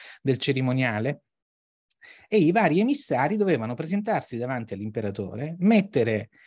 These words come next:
eh, un ginocchio a terra e sbattere la testa a terra per sette volte. Era il koto. E stessa cosa dovevano fare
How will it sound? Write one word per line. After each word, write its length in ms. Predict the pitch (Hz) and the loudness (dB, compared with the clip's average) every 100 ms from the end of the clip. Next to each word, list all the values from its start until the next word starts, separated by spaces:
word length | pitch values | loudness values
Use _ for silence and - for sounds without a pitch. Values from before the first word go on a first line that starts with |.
| _ _ | _ _
eh, 160 | 120 | -4
un 200 | 110 147 | 0 2
ginocchio 460 | 135 143 131 - 117 | 2 2 0 0 -4
a 40 | |
terra 400 | - 101 95 175 | -2 -4 -4 -4
e 100 | 233 | -2
sbattere 440 | 170 131 123 185 175 | 0 0 0 0 0
la 60 | |
testa 280 | 151 113 208 | 0 -2 -4
a 60 | 202 | -4
terra 260 | 117 143 | -2 -2
per 120 | 117 | -4
sette 320 | - 113 - 123 | -8 -10 -6 -2
volte. 520 | 139 101 - 104 104 _ | -2 -2 -6 -10 -10 _
Era 200 | 151 135 | 0 0
il 140 | 127 | 0
koto. 540 | - 131 147 117 98 - - - _ | -2 0 0 -2 -4 -12 -20 -20 _
E 60 | 160 | -4
stessa 360 | - 240 269 | -2 -2 0
cosa 240 | 180 175 190 | 0 0 2
dovevano 340 | 156 147 170 | 2 2 0
fare 420 | 170 143 131 143 | 0 0 2 -2